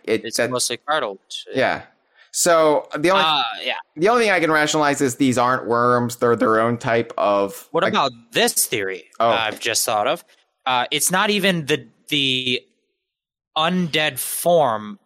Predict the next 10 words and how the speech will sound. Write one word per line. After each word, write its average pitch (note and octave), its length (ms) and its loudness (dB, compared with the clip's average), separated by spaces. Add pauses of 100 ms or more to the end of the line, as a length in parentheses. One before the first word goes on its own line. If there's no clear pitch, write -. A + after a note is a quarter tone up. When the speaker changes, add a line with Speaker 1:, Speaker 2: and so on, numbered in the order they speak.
Speaker 2:
of A#2+ 200 -4
a A#2 320 -2 (600)
living A#2+ 460 -4
creature. G#2+ 600 -6 (1400)
It D3 140 0
is D3 180 0
a D3 80 0
collection D3 880 -2
of B2 260 -4
random C3+ 680 -4